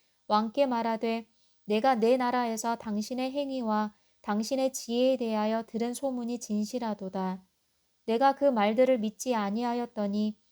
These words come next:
이제 와서 본즉 당신의 지혜가 크다 한 말이 그 절반도 못 되니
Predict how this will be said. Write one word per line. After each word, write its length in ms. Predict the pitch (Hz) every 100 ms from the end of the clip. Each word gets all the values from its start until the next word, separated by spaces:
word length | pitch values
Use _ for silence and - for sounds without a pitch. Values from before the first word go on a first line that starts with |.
| _ _ _
이제 220 | 233 240
와서 320 | 277 226 220 247
본즉 580 | 226 214 208 220 220 _ _ _
당신의 500 | - 214 226 269 269
지혜가 540 | 269 233 233 247 254
크다 280 | - - 294
한 180 | 285 254
말이 280 | 226 214 226
그 220 | - 240
절반도 560 | - 202 202 220 220 233
못 200 | 202 -
되니 460 | 196 196 202 196